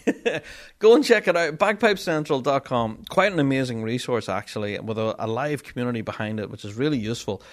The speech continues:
Uh, so quite a, an interesting tool there, and thank you to Nathan,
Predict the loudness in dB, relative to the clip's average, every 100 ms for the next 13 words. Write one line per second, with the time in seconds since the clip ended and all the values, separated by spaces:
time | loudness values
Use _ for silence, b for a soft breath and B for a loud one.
0 | B B -4 -2 -2 -4 -4 _ -2 0
1 | 2 0 -2 0 2 2 0 -2 0 0
2 | 0 0 0 -4 -4 -2 0 0 0 0
3 | -4 -4 -6 -6 -6 -6 -10